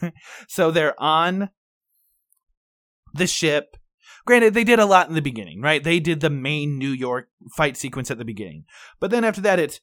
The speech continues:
ship, Titan, fight Thanos. And I kinda wish there was a little bit more of that, just 'cause it kinda felt like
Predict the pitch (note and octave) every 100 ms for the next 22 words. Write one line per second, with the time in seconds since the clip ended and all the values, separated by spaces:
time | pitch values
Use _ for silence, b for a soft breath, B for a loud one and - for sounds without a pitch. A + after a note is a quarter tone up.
0 | _ - G#3+ G3+ - - _ _ - F#3
1 | E3+ F3+ E3+ _ _ - F3+ D#3+ - B2
2 | F#2+ G2+ - - _ _ _ _ _ _
3 | _ _ _ _ _ - E3 D#3 C#3 A#2
4 | - _ _ _ _ _ _ - F#3+ A3
5 | G3+ E3 E3 F3 F#3+ F3 E3 D#3+ E3 E3
6 | D#3 D3 D3+ D3+ D3+ C#3+ D3+ C3+ C3+ D3+
7 | - E3 C#3+ C3 A2+ - B B B -
8 | E3+ G3 F#3 - F3 D#3 D#3+ D3+